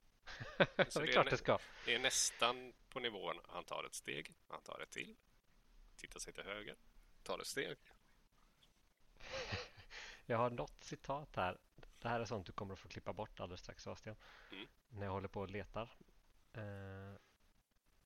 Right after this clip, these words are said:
Speaker 1: men jag, jag har ett citat här från, eh, i början som visar på hur noggrant han beskriver saker.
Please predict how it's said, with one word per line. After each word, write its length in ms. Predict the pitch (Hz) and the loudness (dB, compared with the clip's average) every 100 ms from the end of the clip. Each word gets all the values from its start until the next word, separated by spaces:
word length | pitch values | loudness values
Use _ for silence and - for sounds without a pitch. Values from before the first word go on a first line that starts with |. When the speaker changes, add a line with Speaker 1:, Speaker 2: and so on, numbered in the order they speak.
| - _ | -20 _
Speaker 1:
men 160 | 107 107 | 2 4
jag, 120 | 113 | 4
jag 160 | - 117 | 4 4
har 160 | 127 135 | 6 4
ett 140 | - | 2
citat 400 | - - 151 - | 2 4 2 4
här 220 | 92 92 | 2 2
från, 500 | 104 101 90 90 87 | -4 -4 -4 -4 -6
eh, 360 | 90 92 98 101 - | -6 -6 -8 -12 -8
i 100 | 110 | 0
början 400 | 117 101 107 143 | 4 4 4 2
som 180 | - 101 | 0 -2
visar 300 | 101 - 82 | -4 -2 -4
på 380 | - 101 90 90 - | -2 -2 0 -2 -8
hur 260 | - - 113 | -6 -4 -2
noggrant 380 | 123 101 92 90 | -2 -2 -2 -2
han 120 | 95 | -2
beskriver 400 | 98 - 110 107 | -2 0 0 0
saker. 360 | - - - | 0 -2 -4